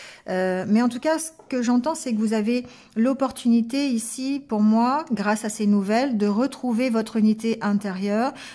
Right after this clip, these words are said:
ou en tout cas de dépasser vos blocages et de retrouver une harmonie.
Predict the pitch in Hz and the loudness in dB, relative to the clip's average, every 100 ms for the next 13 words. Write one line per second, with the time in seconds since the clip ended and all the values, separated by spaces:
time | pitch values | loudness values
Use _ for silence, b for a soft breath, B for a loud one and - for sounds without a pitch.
0 | B 233 247 214 214 220 240 208 190 202 | B -2 0 0 0 0 0 0 0 -2
1 | 240 214 214 240 208 190 196 196 247 233 | 0 -2 -2 -2 -2 -2 -4 -2 -2 -2
2 | 185 185 202 - 208 240 233 208 202 208 | -4 -4 -6 -6 -4 2 4 4 4 2
3 | 214 180 | 2 0